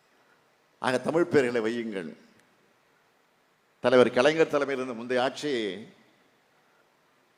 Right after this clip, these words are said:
தமிழ் உணர்வோடு அதை முன்னெடுத்துச்சு,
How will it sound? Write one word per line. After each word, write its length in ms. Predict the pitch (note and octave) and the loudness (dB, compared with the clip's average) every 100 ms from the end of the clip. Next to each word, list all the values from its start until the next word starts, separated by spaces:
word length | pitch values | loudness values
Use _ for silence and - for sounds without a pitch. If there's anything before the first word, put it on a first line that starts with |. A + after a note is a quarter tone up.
| _ - | _ -4
தமிழ் 240 | C#3+ F3+ | 0 2
உணர்வோடு 760 | D#3+ D3+ D3+ D#3+ F3+ F#3 F3+ - - - _ _ _ _ _ _ _ | 4 4 6 6 6 2 -2 -6 -18 -20 _ _ _ _ _ _ _
அதை 220 | C#3 B2+ | 0 0
முன்னெடுத்துச்சு, 640 | D3 E3+ D3+ C3+ - G#2 | 2 2 2 0 -6 -8